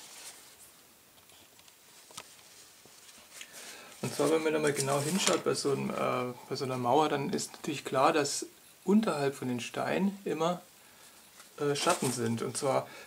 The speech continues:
wenn die Sonne jetzt einmal von der Seite käme, dann wären die Schatten hier unten und auf der Seite. Und genau das mache ich jetzt auch. Ich übertreibe jetzt mal ein bisschen, habe mir jetzt einfach mal knalliges Schwarz genommen.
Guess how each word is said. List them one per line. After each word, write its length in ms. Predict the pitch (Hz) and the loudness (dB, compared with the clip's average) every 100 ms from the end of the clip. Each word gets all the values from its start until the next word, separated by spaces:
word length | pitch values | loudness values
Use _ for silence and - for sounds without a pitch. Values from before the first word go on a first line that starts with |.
| - | -4
wenn 100 | 135 | -2
die 60 | |
Sonne 240 | 131 147 147 | 0 2 2
jetzt 120 | 143 | 0
einmal 180 | 143 139 | -2 -2
von 160 | 139 127 | -2 0
der 180 | 151 | 2
Seite 340 | 175 139 143 143 | 4 2 2 0
käme, 320 | - 123 127 | -4 -4 -2
dann 160 | 135 123 | -4 -2
wären 140 | 135 | -2
die 80 | 139 | -4
Schatten 320 | - 139 143 | -4 -4 -6
hier 200 | - - | -6 -2
unten 380 | 165 202 214 214 | 4 4 4 -2
und 180 | 160 156 | -2 -2
auf 160 | 147 | -4
der 200 | - 127 | -4 -4
Seite. 460 | 123 - 117 - - | -4 -4 -4 -4 -6
Und 100 | 139 | -8
genau 240 | 139 135 135 | -2 0 0
das 160 | 147 | -2
mache 200 | 143 147 | -4 -2
ich 80 | 165 | 0
jetzt 180 | 180 - | -2 0
auch. 160 | 160 165 | -2 -2
Ich 120 | 135 | -4
übertreibe 400 | 135 - 143 156 | -6 -6 -2 -2
jetzt 120 | - | -2
mal 80 | 151 | -4
ein 80 | 143 | -2
bisschen, 200 | 147 143 | 0 -2
habe 120 | 147 | -4
mir 60 | |
jetzt 100 | 139 | -6
einfach 180 | 135 - | -6 -6
mal 140 | 139 139 - - - - - - | -8 -10 -14 -20 -20 -20 -20 -16
knalliges 380 | - 135 135 131 | -6 -2 -2 -2
Schwarz 420 | 160 139 160 - | -4 -2 -2 -4
genommen. 440 | - 165 165 175 | -8 -6 -2 -4